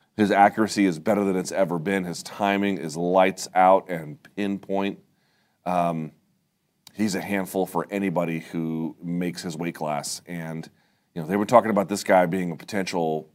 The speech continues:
triple champ, one thirty-five, one forty-five, and one fifty-five. I don't know if he's gonna do it.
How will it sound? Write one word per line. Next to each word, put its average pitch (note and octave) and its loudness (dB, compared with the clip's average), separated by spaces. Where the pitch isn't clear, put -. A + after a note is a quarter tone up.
triple G#2 -2
champ, C#2+ -12
one F#2+ -2
thirty-five, F2+ 2
one G2+ 0
forty-five, F2 2
and F2+ -4
one F2+ -2
fifty-five. E2 0
I F2+ 2
don't F2+ 0
know E2+ 2
if F2+ -2
he's F#2 -4
gonna E2+ -4
do G2+ 2
it. B2+ 2